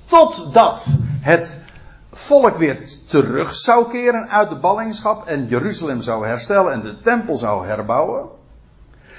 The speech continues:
Dat zou, dat is een periode van exact vijfhonderd jaren geweest, waarbij die s-, laatste zeventig jaren een verrekening is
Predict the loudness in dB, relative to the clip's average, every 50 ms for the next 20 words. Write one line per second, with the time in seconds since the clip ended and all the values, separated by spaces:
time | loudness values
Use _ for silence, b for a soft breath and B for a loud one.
0 | B B 0 2 2 4 2 0 0 4 4 6 6 6 4 2 0 -6 -10 -16
1 | -20 -20 -20 -20 -20 _ _ -20 -20 b b b b b b b b b b b
2 | b -20 -20 -20 -20 -20 -20 -4 2 2 2 4 2 -2 -6 -6 -4 -6 -6 -6
3 | -6 -8 -6 -2 0 0 2 2 0 0 0 -2 -4 -6 -6 -6 -8 -8 -8 -6
4 | -6 -6 -6 -8 -4 -2 -2 -2 -2 -4 -8 -18 -20 -20 -20 -10 -4 -2 0 2
5 | 2 0 -2 -4 -8 -6 -4 -4 -4 -4 -4 -4 -2 0 2 2 2 0 -2 -4
6 | -6 -6 -6 -2 0 0 2 2 2 0 -2 -2 -4 -8 -10 -10 -10 -12 -12 -12
7 | -10 -10 -6 -4 -2 -2 0 -2 -2 -4 -6 -8 -10 -8 -8 -8 -6 -4 -2 -2
8 | -2 -2 -2 -4 -6 -8 -8 -6 -6 -6 -6 -4 -2 -2 0 0 -2 -4 -6 -8
9 | -8 -6 -8 -10 -12 B B B B B B B -6 -4 -4 -4 -4 -6 -8 -8
10 | -8 -4 -2 0 0 0 0 -2 -4 -6 -6 -6 -6 -8 -8 -10 -10 -8 -10 -10
11 | -12 -14 -16 -20 -20 -20